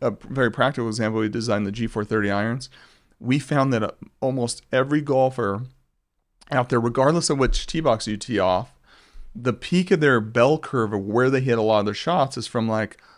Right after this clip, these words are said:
hundred thirty-five to hundred sixty-five yards, centered around one forty-five or one fifty.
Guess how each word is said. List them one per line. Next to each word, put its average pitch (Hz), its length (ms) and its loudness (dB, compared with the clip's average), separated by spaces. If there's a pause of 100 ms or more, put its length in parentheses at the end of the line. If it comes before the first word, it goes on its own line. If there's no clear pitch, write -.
(120)
hundred 131 340 0
thirty-five 110 720 4
to 113 140 -6
hundred 113 240 -2
sixty-five 110 600 -4
yards, 98 520 -2 (240)
centered 135 440 0
around 117 320 2
one 113 160 0
forty-five 101 520 0
or 98 60 -2
one 95 180 -4
fifty. 98 500 -4